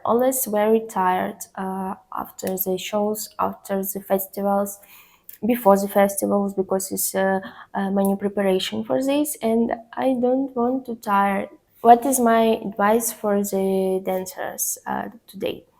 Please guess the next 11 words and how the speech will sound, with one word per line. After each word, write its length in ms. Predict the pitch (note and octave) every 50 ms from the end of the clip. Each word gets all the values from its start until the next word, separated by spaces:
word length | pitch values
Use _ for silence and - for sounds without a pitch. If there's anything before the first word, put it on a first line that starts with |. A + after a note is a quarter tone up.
| - -
Just 560 | A#3 C4 B3 B3 B3 A#3+ - - - - -
keep 240 | - D4 D#4 D4+ -
practicing, 920 | - G#3+ A3 A3 - - A3 A3 - - A3+ A3 A3 A3 A3 A3 A3 A3 -
be 220 | A#3+ B3 B3+ B3 -
patient, 680 | - G#3 G#3 G#3 G#3 - - G3 G3 G3+ G3+ G3+ G3+ -
uh, 220 | G#3+ G#3 G#3 G#3 G#3
don't 280 | G#3 A#3 A#3+ C4 B3 -
compare 440 | - B3 A#3 A3+ G#3 G#3 G#3+ G#3+
yourself 420 | A3 A3 A3+ A3 - G#3 G3+ G3+ -
to 100 | - G#3
others. 680 | G3 F#3+ F#3+ F#3+ F#3 G3 F#3 F3+ F#3 G3 - - -